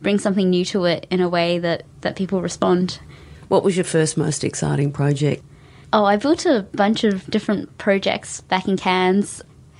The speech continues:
Speaker 1: So I went to the Siemens Science Experience when I was in grade ten, and that's when I learnt how to solder, so I could start working on electronics projects and put, like, resistors and capacitors on printed circuit boards and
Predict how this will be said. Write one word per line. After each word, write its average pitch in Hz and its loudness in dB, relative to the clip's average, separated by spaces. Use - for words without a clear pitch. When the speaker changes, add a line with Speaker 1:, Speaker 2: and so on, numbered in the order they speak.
Speaker 1:
So - 0
I 202 4
went 226 0
to 285 4
the 254 4
Siemens 226 2
Science 185 2
Experience 226 -2
when 202 0
I 190 0
was 202 0
in 196 0
grade 190 -2
ten, 262 0
and 202 0
that's - -2
when 214 0
I 202 0
learnt 202 0
how 185 0
to 175 0
solder, 202 2
so 202 0
I 190 2
could 202 -2
start 196 2
working 196 0
on 185 -2
electronics 170 -2
projects 180 -2
and 175 -2
put, - -2
like, 185 -2
resistors 185 -4
and 185 0
capacitors 180 -4
on 165 0
printed 208 -2
circuit 175 -2
boards 165 2
and 160 -4